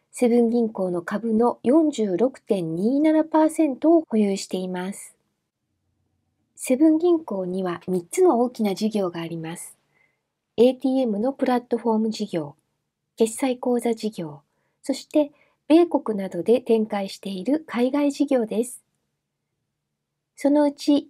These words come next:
エーティーエム事業が売上の九十パーセントを占げています。セブン銀行は一般の銀行のイメージとは異なり、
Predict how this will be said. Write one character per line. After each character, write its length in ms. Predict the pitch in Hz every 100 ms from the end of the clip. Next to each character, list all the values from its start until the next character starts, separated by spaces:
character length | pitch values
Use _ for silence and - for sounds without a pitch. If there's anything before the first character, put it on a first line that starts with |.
| _
エ 80 | -
ー 200 | 233 302
テ 20 | 320
ィ 80 | 320
ー 80 | 339
エ 40 |
ム 140 | 320 320
事 180 | 330
業 260 | 320 269 208
が 340 | 170 220 226 - -
売 240 | 185 214
上 300 | 269 262 254
の 120 | 233
九 300 | 220 - 254
十 160 | 311 330
パ 280 | 320 330 339
ー 60 |
セ 180 | 320 349
ン 100 | 302
ト 220 | - 277
を 80 | 311
占 60 | 226
げ 100 | 202
て 120 | 185
い 120 | 185
ま 200 | 180 180
す。 220 | 208 - _ _ _ _ _ _ _ _ _ _ _ _ _ _ _ _ _ _ _
セ 160 | - 285
ブ 120 | 330
ン 60 | 330
銀 240 | 349 320
行 240 | 277 202
は 180 | 185 233 - _ _ -
一 120 | 208 - -
般 140 | 302
の 160 | 311 302
銀 240 | 302 294
行 240 | 294 294 294
の 100 | 285
イ 120 | 269
メ 180 | 294 285
ー 40 |
ジ 140 | -
と 80 | -
は 120 | 170
異 220 | 160 175 208
な 160 | 208 185
り、 300 | 180 175